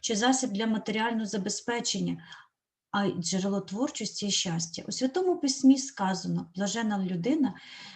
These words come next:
що насичується від плодів своєї праці і шукає в ній утіху». Це є істина.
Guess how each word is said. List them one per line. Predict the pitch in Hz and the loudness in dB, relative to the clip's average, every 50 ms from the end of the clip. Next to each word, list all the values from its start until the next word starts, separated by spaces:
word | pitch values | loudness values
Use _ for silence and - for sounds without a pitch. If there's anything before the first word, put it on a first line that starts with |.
| - - | -16 -8
що | - - - - - 220 208 | -4 -4 -2 0 0 2 4
насичується | 202 202 202 - - 311 330 - - 294 277 262 - 254 | 4 4 2 2 2 2 2 2 2 0 0 0 0 0
від | 220 202 202 - - | 0 0 0 -4 -4
плодів | - 214 190 196 247 254 | -4 -4 -2 0 -2 -2
своєї | - - - 214 208 202 | -2 -4 -4 -2 -2 -2
праці | 185 - 220 254 294 311 302 - 262 | -2 -2 0 0 0 0 0 0 -4
і | - - | -2 0
шукає | 190 - - 190 - - 247 262 262 247 | 0 -2 -2 -2 -4 0 2 4 4 4
в | 208 | 4
ній | 196 190 196 208 208 - - - - _ - | 4 2 2 2 0 -4 -12 -20 -20 _ -6
утіху». | 214 214 - - - 196 180 180 - - - - - - _ | -6 -4 -4 -2 0 0 0 0 0 -4 -10 -12 -12 -16 _
Це | - - - 262 | -8 0 4 4
є | 254 247 254 | 4 4 4
істина. | - - 208 185 - - - - 170 175 185 - - | 0 0 -2 -2 -2 -2 -6 -6 -6 -6 -6 -8 -8